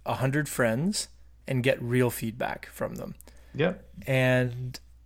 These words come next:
Speaker 1: and I was like, "You could maybe do it for even less than that, but, like, realistically, that's kind of an idea."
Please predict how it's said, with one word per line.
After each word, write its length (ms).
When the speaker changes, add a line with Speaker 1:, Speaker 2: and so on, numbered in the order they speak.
Speaker 1:
and 100
I 40
was 100
like, 160
"You 60
could 160
maybe 400
do 160
it 100
for 140
even 240
less 200
than 160
that, 200
but, 100
like, 260
realistically, 760
that's 240
kind 240
of 80
an 100
idea." 440